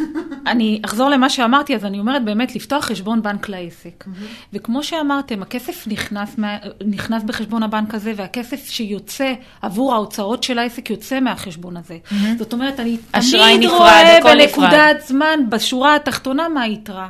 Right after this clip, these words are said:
Speaker 2: מתי אבל את מציעה לעשות את זה? באיזה שלב של
Speaker 3: היא
Speaker 2: העסק?
Speaker 3: אמרה על ההתחלה.
Speaker 1: לפתוח את
Speaker 2: ממש
Speaker 1: העסק,
Speaker 2: ממש בהתחלה?
Speaker 1: בטח,
Speaker 2: אוקיי.
Speaker 1: בטח. התשלום של העמלות שאני צריך לשלם
Speaker 2: גם
Speaker 1: הם
Speaker 2: אם יש לי
Speaker 1: באמת
Speaker 2: בהתחלה
Speaker 1: פינטס
Speaker 2: יותר
Speaker 1: לעומת.
Speaker 2: הוצאות מהכנסות,
Speaker 1: כן,
Speaker 2: כבר לעשות את זה.
Speaker 1: כי זה, כי ה-, ה-, העניין הוא לא מה
Speaker 3: הסדר,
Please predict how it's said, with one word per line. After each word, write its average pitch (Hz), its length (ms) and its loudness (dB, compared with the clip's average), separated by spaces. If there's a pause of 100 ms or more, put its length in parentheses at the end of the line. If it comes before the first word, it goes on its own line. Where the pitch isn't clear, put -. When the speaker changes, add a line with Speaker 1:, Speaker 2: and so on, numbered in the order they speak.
Speaker 2:
מתי 226 200 -10 (160)
אבל 247 60 -12
את 196 120 -14
מציעה 180 260 -18
לעשות 175 220 -20
את 170 60 -20
זה? 180 60 -20
באיזה 214 200 -16
שלב 175 240 -18
של 175 180 -14
Speaker 3:
היא 196 100 2
Speaker 2:
העסק? 196 120 2
Speaker 3:
אמרה 269 140 6
על 277 80 6
ההתחלה. 277 360 4
Speaker 1:
לפתוח 320 180 8
את - 80 0
Speaker 2:
ממש 320 100 8
Speaker 1:
העסק, 370 240 2
Speaker 2:
ממש 233 140 2
בהתחלה? 339 260 -4
Speaker 1:
בטח, 494 520 4
Speaker 2:
אוקיי. - 120 -18 (300)
Speaker 1:
בטח. 381 400 2 (340)
התשלום 233 680 2
של 349 280 -2
העמלות 233 500 0
שאני 233 240 0
צריך 254 420 -4
לשלם 269 420 2
Speaker 2:
גם 269 60 6
Speaker 1:
הם 233 60 6
Speaker 2:
אם 214 60 4
יש 226 40 4
לי 226 120 6
Speaker 1:
באמת 311 200 6
Speaker 2:
בהתחלה - 280 0
Speaker 1:
פינטס 311 180 0
Speaker 2:
יותר 269 120 -2
Speaker 1:
לעומת. 214 200 0
Speaker 2:
הוצאות 233 380 -6
מהכנסות, 254 800 -14
Speaker 1:
כן, 403 100 0 (120)
Speaker 2:
כבר 247 80 -8
לעשות 208 160 -14
את - 200 -16
זה. - 120 -20
Speaker 1:
כי 254 140 -2
זה, 233 200 4 (180)
כי 254 160 0
ה-, 226 100 4 (160)
ה-, 220 340 -6
העניין 226 440 2
הוא 311 120 -2
לא 302 320 0
מה 214 240 -2
Speaker 3:
הסדר, - 240 2